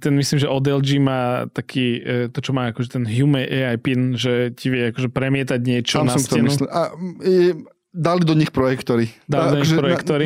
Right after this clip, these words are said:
Speaker 2: napadlo ich, že no, v momente, keď to dáš projektor, to začína byť akože o jedno percento užitočnejšie, ale aj tak zbytočné.
Speaker 1: A potom, e, Mercedes z nejakého dôvodu z-, akože s-, už, už dlho ako keby rozprával o tom, že dali do auta G-,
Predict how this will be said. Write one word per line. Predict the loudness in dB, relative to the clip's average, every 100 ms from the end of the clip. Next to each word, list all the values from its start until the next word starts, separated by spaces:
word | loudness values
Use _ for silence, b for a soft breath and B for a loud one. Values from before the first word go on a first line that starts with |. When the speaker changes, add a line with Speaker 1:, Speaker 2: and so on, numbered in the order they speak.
| 2
Speaker 2:
napadlo | 2 0 2 2
ich, | 4
že | 2
no, | 2 2 -2 B B B
v | 0
momente, | 2 4 4
keď | 2
to | 2
dáš | 0 2
projektor, | 0 2 -2
to | 0
začína | -2 0 0
byť | 2
akože | 0 2 2 2 -4 B B B B _ _ _
o | 2
jedno | 2 2 2
percento | 0 0 0 2
užitočnejšie, | 2 2 0 2 0 2
ale | 2 2 0
aj | 0
tak | -2
zbytočné. | 0 -2 -2 -4 -6 B B B B B B _
Speaker 1:
A | -4 0
potom, | 0 2 0
e, | 0 -2 0 -2 0
Mercedes | 0 0 0 0 2 2
z | 2
nejakého | 0 0
dôvodu | 2 2 2 0 2 0 0 -4
z-, | -10 -8
akože | -8 -2 -2 -2 -6
s-, | -18 -18 -20 -12 0
už, | 0 2 0
už | 0
dlho | 0 2 2 2
ako | -2 -4 -2
keby | 0
rozprával | -2 -2 -2 0
o |
tom, | 2 2
že | 2
dali | 2 2
do | 2 0 0
auta | 0 0 0 -2
G-, | -4